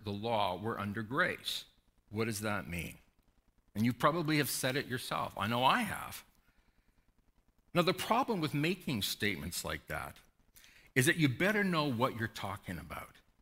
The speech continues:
And so today what I wanna do is I wanna help you understand what it means to be under grace, but I also wanna show you the importance of the law, which God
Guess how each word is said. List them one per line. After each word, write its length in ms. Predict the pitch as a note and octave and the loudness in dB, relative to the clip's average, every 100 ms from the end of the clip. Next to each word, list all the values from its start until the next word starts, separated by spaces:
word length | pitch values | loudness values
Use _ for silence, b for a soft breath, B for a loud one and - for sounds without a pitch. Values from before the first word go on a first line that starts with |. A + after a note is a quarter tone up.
| _ _ _ _ b | _ _ _ _ b
And 80 | D3 | 0
so 120 | F3+ | 2
today 420 | D#3+ F#3+ D#3 A#3 C#4+ | 2 2 2 2 2
what 140 | A3 | 2
I 40 | |
wanna 300 | D3 D3 C#3+ | 2 2 2
do 160 | A2+ A2+ | 2 0
is 80 | A2+ | 2
I 60 | |
wanna 280 | C3+ F#3+ B3 | 2 2 2
help 300 | F#3+ E3+ E3+ | 2 2 2
you 80 | E3 | 0
understand 560 | D3 C#3 - C#3 C3+ A#2 | -2 -2 -2 0 0 2
what 140 | C#3 | 0
it 120 | A#2+ | 0
means 300 | C#3 G#3+ - | 2 2 0
to 80 | A#2+ | -4
be 120 | G#2+ | -2
under 200 | G2+ F#2 | -2 -4
grace, 540 | F#2+ F2+ C#2+ G#2 - - _ B B - | -6 -4 -4 -4 -6 -8 _ B B 4
but 140 | F3 | 6
I 60 | F3 | 8
also 420 | F3 A3+ C4 B3 | 8 8 6 2
wanna 180 | F3+ D3 | 2 2
show 280 | - A#2 B2 | 0 0 0
you 120 | C3+ | 0
the 140 | E3+ | 0
importance 560 | F3+ E3+ C3 A2 C3+ D#3 | 0 -2 -2 0 -2 -4
of 80 | D#3+ | -2
the 80 | |
law, 340 | F#3 G#2 G2 - B B | 0 2 2 0 B B
which 340 | D#3 - C#3+ | 4 4 4
God 420 | B2+ F3+ C4+ E3+ | 6 8 8 4